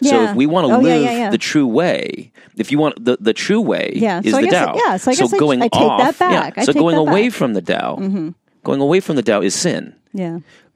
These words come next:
Speaker 1: But what you mean is it's not a sin like you're getting these things counted against you and, and you know,
Speaker 2: Right.
Speaker 1: like, right.
Speaker 2: That's what, that's what I meant
Speaker 1: Yeah.
Speaker 2: by it. But,
Speaker 1: Not, not
Speaker 2: but
Speaker 1: here in the Tao Te Ching, at least.
Speaker 2: Right. And, but the thing here is that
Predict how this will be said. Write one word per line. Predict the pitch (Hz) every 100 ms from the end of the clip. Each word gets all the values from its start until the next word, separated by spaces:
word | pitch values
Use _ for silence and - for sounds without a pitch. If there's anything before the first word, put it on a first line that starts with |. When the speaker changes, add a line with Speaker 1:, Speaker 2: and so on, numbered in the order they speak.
| _ _ _
Speaker 1:
But | - -
what | 117 135
you | 170 247
mean | 165 107 95
is | 92 -
it's | 110
not | 127 151
a | 123
sin | - 139 123 110
like | 98 87 -
you're | 95
getting | 87 104 98 92
these | 90 87
things | 101 92 87
counted | - 98 95
against | 87 95 90 -
you | 92 90 87 87
and, | 85 85 78 - - -
and | 87 85 82 - _ -
you | 107
know, | 90 -
Speaker 2:
Right. | - 185 156 135
Speaker 1:
like, | 135 - _ _
right. | 101 78 - _ -
Speaker 2:
That's | 214 -
what, | 170 110
that's | 175 -
what | 156
I |
meant | 175 175
Speaker 1:
Yeah. | -
Speaker 2:
by |
it. | 139 -
But, | -
Speaker 1:
Not, | 151 123
not | 151
Speaker 2:
but | 247
Speaker 1:
here | 139 117
in | 98
the | 87
Tao | 101 90
Te | 82
Ching, | 110 85
at |
least. | 67 58 - - -
Speaker 2:
Right. | 214 165 -
And, | 233 226
but | 262
the | 269
thing | 330 302
here | 302 339 226
is | - 208 208
that | 214 202 190